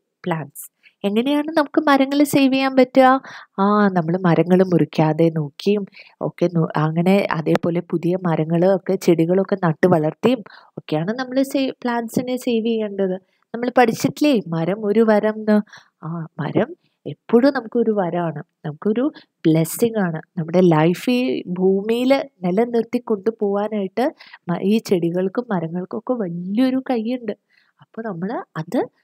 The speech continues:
നല്ല നിലയിൽ കൊണ്ട് നിലനിർത്തി പോകാനായിട്ട് നമ്മൾ, ഏ,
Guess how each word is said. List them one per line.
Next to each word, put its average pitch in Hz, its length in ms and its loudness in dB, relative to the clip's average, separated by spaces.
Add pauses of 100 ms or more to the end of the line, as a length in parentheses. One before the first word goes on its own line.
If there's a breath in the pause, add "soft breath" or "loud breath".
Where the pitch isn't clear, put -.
(240)
നല്ല 190 360 2
നിലയിൽ 185 480 -4
കൊണ്ട് 185 560 -4
നിലനിർത്തി 196 600 -4
പോകാനായിട്ട് 175 540 -6
നമ്മൾ, 202 360 -4 (580 soft breath)
ഏ, 180 40 -4